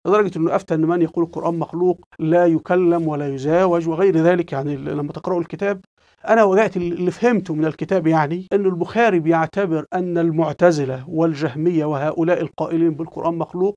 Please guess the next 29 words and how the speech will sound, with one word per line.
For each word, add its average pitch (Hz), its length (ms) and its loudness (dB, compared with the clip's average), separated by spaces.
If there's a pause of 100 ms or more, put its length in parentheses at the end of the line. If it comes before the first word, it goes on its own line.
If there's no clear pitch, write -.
(140)
وأنهم 208 480 0
يؤمنون 185 400 2
بعقيدة 190 640 -2 (100)
الحلول 180 400 -2
والاتحاد 156 600 -2 (500)
وعقيدة 190 640 2
وحدة 175 460 0
الوجود 147 500 -6 (440)
اللي 247 140 2
هي 277 180 6
أشبه 220 260 2
يعني 220 300 2
بعقيدة 190 520 0
العقيدة 180 380 -2
الهندوسية 151 480 -2
يعني، 131 240 -10 (600)
لكنهم 214 460 2
يلبسونها 190 680 0 (140)
ثوبا 202 340 4
إسلاميا. 135 380 -10 (580)
وطبعًا 233 240 4
بيتحدث 190 500 -2
عن 156 160 2
المانوية، 147 640 0
وكان 175 420 -2
أيامها 165 340 0
ثورة 170 280 -2
بابك 156 320 -4
الخرمي 175 640 -2